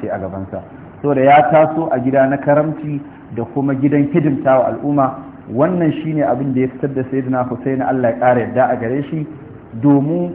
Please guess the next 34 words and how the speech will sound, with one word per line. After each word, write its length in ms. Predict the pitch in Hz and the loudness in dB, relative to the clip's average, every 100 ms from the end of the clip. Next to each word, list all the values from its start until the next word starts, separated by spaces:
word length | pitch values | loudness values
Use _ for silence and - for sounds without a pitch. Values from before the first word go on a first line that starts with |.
| - - - | -12 -10 -2
ƙoƙarin 800 | 160 127 - 151 160 160 160 160 - | 0 0 2 2 2 0 -4 -4 4
ƙwato 460 | 160 165 160 170 | 6 6 4 0
wa 240 | 170 156 131 | 0 0 0
al'umma 500 | 120 135 151 147 - | -2 -4 -2 0 -2
'yanci 480 | 139 156 151 156 143 143 - - 113 | 0 -2 -2 -6 -8 -8 -16 -12 -10
da 80 | |
kuɓutar 520 | 120 175 - 180 190 160 | -8 -8 -6 -2 -2 -2
da 80 | 151 | -6
su 120 | 160 151 | -6 -2
daga 260 | 139 123 | 0 0
halifancin 880 | 123 151 170 165 175 175 170 160 139 | 2 2 2 0 -2 -2 -2 -4 -2
Yazid 300 | 123 143 156 | -2 -4 -4
ibn 200 | 135 143 | -4 -4
Muawiya, 560 | 120 107 143 156 147 - - - | -2 2 4 6 4 2 -4 -4
wanda 280 | 131 165 160 127 | 0 2 4 4
a 140 | 127 | 6
ra'ayin 340 | 131 165 160 156 | 6 6 4 2
Sayyidina 260 | 151 139 139 123 | 0 0 2 0
Hussein, 320 | 117 135 127 | -2 -2 -2
bisa 200 | 117 117 - | -4 -6 -4
ijtihadin 580 | 185 - 160 147 147 135 | -4 0 4 4 4 2
sa, 340 | 180 156 - - - - 107 | 4 4 2 -8 -16 -16 2
ba 220 | 127 127 123 | 4 4 2
shi 120 | 151 | -2
ya 60 | 151 | -2
cancanta 460 | 151 123 127 127 120 | -2 -2 -4 -4 -4
da 80 | 117 | -6
hukunci 420 | 113 135 135 127 | -4 -6 -4 -2
ba, 100 | 117 | 0
amma 220 | 123 139 | 2 4
ba 200 | 139 131 | 6 6
wai 200 | 135 165 | 4 2
dan 180 | 160 175 | 0 -2
shi 200 | 170 214 | -2 -4